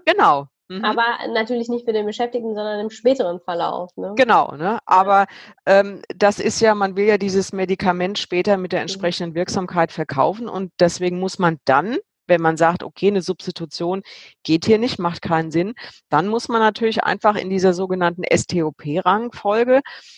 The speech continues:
Speaker 1: der Schutzmaßnahmen, wenn man sagt, „Okay, das, es geht hier nicht“, ne,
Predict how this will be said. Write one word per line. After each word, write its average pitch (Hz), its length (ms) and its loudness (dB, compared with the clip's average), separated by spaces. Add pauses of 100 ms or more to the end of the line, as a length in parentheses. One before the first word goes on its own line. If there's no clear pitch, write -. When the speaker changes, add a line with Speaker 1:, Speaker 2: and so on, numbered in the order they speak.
(160)
Speaker 1:
der 185 100 0
Schutzmaßnahmen, 208 1500 0
wenn 196 180 0
man 196 160 2
sagt, 196 220 4
„Okay, 196 240 -2
das, 185 340 -2
es - 240 0 (100)
geht 170 280 0
hier 240 260 0
nicht“, 254 420 -2
ne, 202 140 2